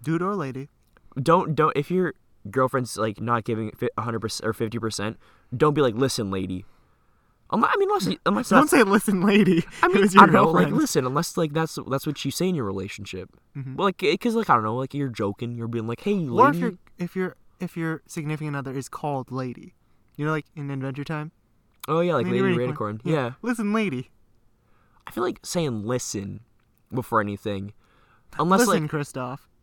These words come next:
Speaker 1: No, it's, I think it's fine.
Speaker 2: It's fine. It ju-, I, it depends on the tone, though.
Speaker 1: Yeah.
Speaker 2: Like, let's say, like, I don't know, like, yeah, whatever. Not my interview. You don't get to hear my opinion.
Speaker 1: <laughs>
Speaker 2: Fuck you.
Speaker 1: Damn it.
Speaker 2: Yeah.
Speaker 1: I wanna hear your opinion.
Speaker 2: Well,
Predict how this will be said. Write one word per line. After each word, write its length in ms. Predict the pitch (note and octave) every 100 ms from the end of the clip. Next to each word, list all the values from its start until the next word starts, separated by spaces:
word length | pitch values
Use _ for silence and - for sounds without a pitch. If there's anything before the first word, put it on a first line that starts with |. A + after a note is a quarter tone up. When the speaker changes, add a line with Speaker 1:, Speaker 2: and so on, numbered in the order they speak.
| _ _ _
Speaker 1:
No, 180 | C#4+ D4+
it's, 100 | D4
I 120 | - F3+
think 120 | D3
it's 100 | -
fine. 240 | A#2+ G2+ D#3+
Speaker 2:
It's 140 | -
fine. 320 | - E2 F2+
It 80 | B2+
ju-, 100 | - -
I, 60 | D#3
it 180 | E3 E3+
depends 260 | F#3 G3
on 80 | F3+
the 80 | B2
tone, 380 | - A2 G2 G2+
though. 180 | G2 A#2
Speaker 1:
Yeah. 160 | B2 - _ _
Speaker 2:
Like, 140 | - C3+
let's 160 | D#3+
say, 80 | E3
like, 140 | D3+ A2+
I 60 |
don't 100 | A2+
know, 100 | G2
like, 300 | G2+ G2+ - _ _ -
yeah, 140 | D3+
whatever. 280 | A2 F#2 A2+
Not 140 | F3 F3
my 120 | D#3
interview. 400 | C3 B2 B2 B2 - _ _
You 120 | C#3+
don't 140 | D3 C3+
get 140 | D3
to 60 | C3
hear 140 | B2+
my 120 | B2
opinion. 380 | A#2+ A#2 G#2+ G#2+
Speaker 1:
<laughs> 400 | - - G#3 -
Speaker 2:
Fuck 300 | C#3 B2 -
you. 220 | B2 G2+ F#2
Speaker 1:
Damn 300 | G#3 F3+ D3+
it. 80 | B2+
Speaker 2:
Yeah. 640 | D3+ C3+ A#2 G#2+ F#2+ G2+ -
Speaker 1:
I 160 | F#3
wanna 220 | A#3+ A3+ G3+
hear 180 | F#3+ F3+
your 100 | D#3+
opinion. 520 | E3+ D3+ C3+ A2+ C3+ _ _ -
Speaker 2:
Well, 500 | C3 C3+ B2+ A#2+